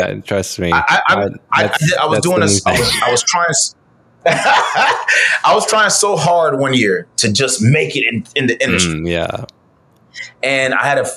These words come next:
Speaker 2: I had a cousin who worked at Def Jam, and
Speaker 1: Mm.
Speaker 2: he had this, there was a, there was an artist by the name of, um,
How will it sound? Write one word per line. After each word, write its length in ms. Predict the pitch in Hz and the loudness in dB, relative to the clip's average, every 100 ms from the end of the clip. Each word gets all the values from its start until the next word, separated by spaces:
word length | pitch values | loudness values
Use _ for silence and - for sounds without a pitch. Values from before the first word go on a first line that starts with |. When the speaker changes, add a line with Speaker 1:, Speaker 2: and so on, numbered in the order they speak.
| - | -4
Speaker 2:
I 80 | 127 | 0
had 100 | 127 | 0
a 60 | |
cousin 300 | - 175 160 | 2 0 2
who 80 | 139 | 2
worked 200 | 131 139 | 0 -2
at 100 | 104 | -2
Def 240 | 123 113 - | -2 -2 -2
Jam, 220 | - - _ _ _ _ - _ _ - | -4 -6 _ _ _ _ -20 _ _ -4
and 380 | 123 120 113 107 | 0 0 0 -2
Speaker 1:
Mm. 80 | |
Speaker 2:
he 80 | 135 | 0
had 180 | 143 139 | 0 0
this, 120 | 170 - - | -2 -4 -2
there 100 | 127 | 0
was 140 | 123 | 2
a, 120 | 117 110 | 2 2
there 160 | 123 | 2
was 140 | 123 113 | 2 0
an 60 | |
artist 260 | 139 156 147 | 0 0 0
by 100 | 147 | 0
the 60 | 131 | 0
name 260 | 127 117 | 2 2
of, 180 | 104 98 | 2 0
um, 420 | 101 98 92 92 | 0 0 0 -2